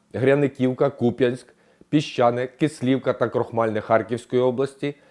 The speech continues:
а також Новоселівське і Стельмахівка на Луганщині. Наша авіація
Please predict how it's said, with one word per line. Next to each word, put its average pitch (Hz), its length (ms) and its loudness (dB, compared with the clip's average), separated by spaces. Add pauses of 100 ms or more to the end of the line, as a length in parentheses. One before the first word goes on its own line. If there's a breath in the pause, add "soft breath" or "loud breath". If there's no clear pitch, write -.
(180 soft breath)
а 117 120 2
також 131 320 4
Новоселівське 127 760 2
і 127 160 -4
Стельмахівка 117 880 -2 (280 soft breath)
на 113 100 4
Луганщині. 92 680 0 (880)
Наша 151 300 4
авіація 143 580 2